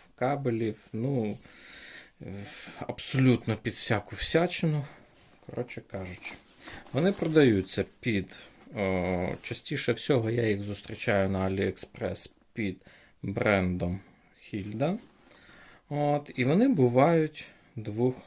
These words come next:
розмірів. Два типи. Ну, тип перший — це взагалі повністю чорні, без цього помаранчевого канту. Абсолютно чорні, да? І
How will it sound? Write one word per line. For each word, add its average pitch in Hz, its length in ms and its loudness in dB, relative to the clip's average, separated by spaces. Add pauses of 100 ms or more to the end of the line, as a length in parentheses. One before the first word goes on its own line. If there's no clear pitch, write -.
(640)
розмірів. 92 580 -8 (640)
Два 110 280 4
типи. 120 560 -2 (560)
Ну, 104 280 0 (100)
тип 104 200 -2 (120)
перший — - 460 2
це 107 120 -6
взагалі 101 680 0 (360)
повністю 98 640 -2
чорні, 123 540 0
без 98 340 4
цього 120 360 4
помаранчевого 98 960 0 (100)
канту. 90 440 -4
Абсолютно 95 720 -2
чорні, - 560 -10
да? 131 180 -4 (800)
І 202 560 0